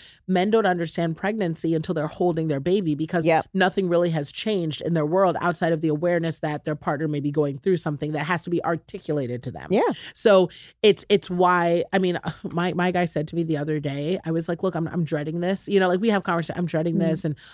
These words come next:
Speaker 1: I'm gonna need to have a doula, a midwife. I need to have all the people 'cause I'm dreading this."
Speaker 2: Highly
Speaker 1: And he's
Speaker 2: recommend a
Speaker 1: like,
Speaker 2: doula. I love
Speaker 1: he's like,
Speaker 2: them.
Speaker 1: "You shouldn't,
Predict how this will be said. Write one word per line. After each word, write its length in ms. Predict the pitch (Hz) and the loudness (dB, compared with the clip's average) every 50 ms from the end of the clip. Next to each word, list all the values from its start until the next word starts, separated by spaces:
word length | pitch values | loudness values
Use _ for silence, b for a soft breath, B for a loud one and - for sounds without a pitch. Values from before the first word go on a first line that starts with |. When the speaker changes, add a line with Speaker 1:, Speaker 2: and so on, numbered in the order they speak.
| B B - | B B -4
Speaker 1:
I'm 60 | 190 | -2
gonna 100 | 190 180 | 0 0
need 120 | 175 170 165 | 0 0 0
to 60 | 170 | -2
have 100 | 160 143 | -2 -4
a 80 | 139 - | -4 -8
doula, 520 | - - - 180 180 165 165 165 156 120 | -4 0 2 4 4 4 2 0 0 -2
a 20 | 131 | -4
midwife. 280 | 139 160 170 170 156 - | -2 -2 0 0 2 2
I 60 | 208 | 2
need 80 | 214 214 | 2 4
to 60 | 190 | 2
have 100 | 175 160 | 2 0
all 160 | - 139 180 175 | 0 0 -2 -2
the 60 | 175 | -2
people 200 | 156 175 151 143 | -2 -2 -2 -2
'cause 140 | - 170 160 | -4 -6 -4
I'm 180 | 165 170 170 | -4 -2 -2
dreading 340 | 156 139 147 151 151 180 185 196 | -2 -2 -2 -2 -2 -2 -2 0
this." 180 | 214 220 - - B B B B | 0 -2 -4 -6 B B B B
Speaker 2:
Highly 180 | 185 175 165 196 | 2 4 4 4
Speaker 1:
And 80 | 196 | 4
he's 140 | 202 220 226 220 190 | 4 4 4 2 4
Speaker 2:
recommend 20 | |
a 40 | - 190 190 190 185 | 4 4 4 4 4
Speaker 1:
like, 80 | 165 | 2
Speaker 2:
doula. 60 | 170 175 | 0 0
I 40 | 175 | 0
love 140 | 190 190 196 | 0 0 0
Speaker 1:
he's 120 | 247 220 202 | 0 0 0
like, 160 | 214 226 226 | 0 -2 -2
Speaker 2:
them. 80 | 233 240 | -2 -2
Speaker 1:
"You 40 | 233 | -2
shouldn't, 540 | - - - 254 - 277 277 285 277 - | -2 -4 -6 -8 -8 -4 -2 -2 -2 -4